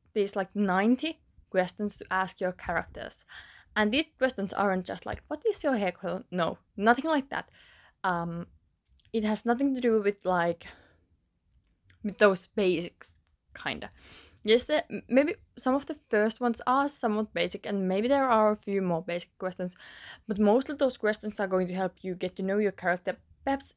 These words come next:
even before you start actually writing it. So, for example, if you're a plotter, this is a great way to get to know your character before you actually write about them and get into their head. So yeah, definitely, definitely check that out.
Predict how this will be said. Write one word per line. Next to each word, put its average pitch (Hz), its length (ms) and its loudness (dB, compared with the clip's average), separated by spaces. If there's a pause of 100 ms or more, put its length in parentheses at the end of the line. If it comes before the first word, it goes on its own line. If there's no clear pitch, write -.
even 294 360 4
before 226 360 4
you 214 100 0
start 196 320 -4
actually 202 300 -6
writing 202 500 -2
it. 180 80 -14 (400)
So, 196 400 0 (260)
for 208 160 -2
example, 202 460 -2
if 208 100 -8
you're 190 120 2
a 185 40 2
plotter, 247 400 0 (1040)
this 233 140 0
is 233 140 -2
a 254 40 -4
great 247 400 4
way 214 140 2
to 175 60 -4
get 180 160 -4
to 185 80 -4
know 170 100 0
your 175 200 4
character 180 420 -4 (400)
before 214 260 4
you 202 60 6
actually 180 480 -2
write 196 200 4
about 180 260 -4
them 190 180 -6
and 185 180 -4
get 190 220 0
into 180 200 -4
their 175 200 -2
head. 185 240 0 (440)
So - 160 -8
yeah, 202 200 -6 (240)
definitely, 240 500 2
definitely 247 440 0
check - 240 -6
that - 140 -6
out. - 260 -2